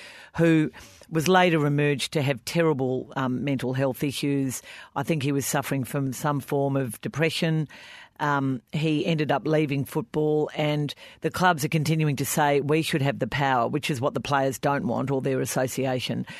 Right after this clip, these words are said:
"We should have the power to deal with this, not the players' union." And, um, Jeff Kennett was running Beyond Blue. Hawthorn was a top club in the A F L, and yet they had no idea that they had a player apparently with all these issues. So I'm not sure the clubs are as well equipped as they say, but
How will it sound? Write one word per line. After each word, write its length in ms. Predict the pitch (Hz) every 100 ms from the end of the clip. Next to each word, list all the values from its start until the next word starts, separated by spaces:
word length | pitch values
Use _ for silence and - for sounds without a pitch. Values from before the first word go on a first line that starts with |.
| - -
"We 120 | 185
should 140 | 180
have 140 | 151 131
the 80 | 127
power 280 | 147 139
to 80 | 127
deal 180 | 123 139
with 160 | 135 -
this, 240 | 143 -
not 240 | 165 160 - _
the 100 | 139
players' 440 | - 139 143 147 123
union." 420 | 117 113 90 - - - - - -
And, 340 | 170 165 165 160
um, 320 | 160 156 - _ _ -
Jeff 220 | 208 202
Kennett 260 | - 196 165
was 120 | 143
running 280 | 151 143 139
Beyond 320 | 135 131 127
Blue. 320 | 135 135 127
Hawthorn 580 | 139 165 175 175 151 -
was 140 | 135 127
a 60 |
top 360 | 117 156 - -
club 300 | - 143 127
in 80 | 131
the 80 |
A 140 | 135 131
F 200 | 127 147
L, 160 | 131
and 160 | 120 143
yet 160 | 147 117
they 220 | 147 147
had 160 | 143
no 180 | 135 143
idea 380 | 139 127 139 127
that 140 | 123
they 180 | 135 139
had 100 | 131
a 60 | 120
player 440 | - 143 139 131
apparently 460 | 127 135 123 117 127
with 160 | 123
all 120 | 131 127
these 220 | 127 120
issues. 360 | 123 - 107
So 220 | - 143 143
I'm 120 | 175
not 160 | 185
sure 320 | - 165 143 127 - - -
the 80 | 139
clubs 320 | 147 135 113
are 80 | 127
as 140 | 101
well 180 | 127 123
equipped 340 | 110 127 107
as 140 | 131 117
they 160 | 120
say, 380 | 117 - 123 120
but 180 | 113